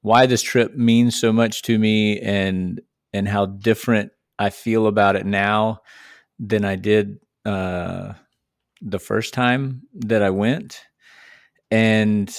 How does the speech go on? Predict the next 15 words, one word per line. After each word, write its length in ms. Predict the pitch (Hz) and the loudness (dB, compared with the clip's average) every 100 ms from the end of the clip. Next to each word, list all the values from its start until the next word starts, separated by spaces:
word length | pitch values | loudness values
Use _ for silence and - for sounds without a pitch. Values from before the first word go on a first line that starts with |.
| - _ - | -18 _ -8
uh, 360 | 104 101 98 | -6 -4 -6
there's 220 | 101 104 - | -6 -6 -4
sort 160 | 139 | -2
of, 180 | 113 98 - | -2 -4 -16
there's 280 | 165 110 101 | -8 -8 -8
two 240 | - - 143 | -10 -6 -4
things 500 | 123 101 98 92 - | -2 -2 -2 -6 -4
that 240 | 95 85 - _ _ _ _ _ _ _ | -4 -4 -8 _ _ _ _ _ _ _
I've 180 | 98 - | -18 -16
kind 160 | - 95 | -12 -10
of 180 | 85 90 | -12 -10
boiled 380 | 92 95 95 85 | -6 -4 -4 -6
it 140 | - | -8
down 320 | 95 90 90 | -8 -6 -8
to, 320 | 92 90 85 | -10 -12 -12